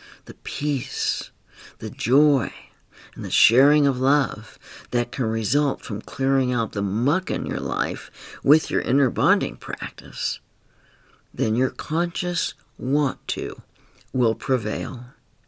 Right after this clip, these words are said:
This conscious want to is not in your mind. It's in your heart and soul.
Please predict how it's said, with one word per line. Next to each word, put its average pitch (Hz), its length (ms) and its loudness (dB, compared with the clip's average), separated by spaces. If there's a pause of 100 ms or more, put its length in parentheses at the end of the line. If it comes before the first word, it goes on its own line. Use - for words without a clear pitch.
(840)
This 190 140 2
conscious 226 560 -2
want 131 300 2
to - 280 -6
is 131 160 0
not 135 260 2
in 127 140 2
your 110 140 -2
mind. - 580 -6 (720)
It's 127 220 -2
in 170 120 2
your 156 160 4
heart 139 340 4
and 123 160 -4
soul. 110 440 -2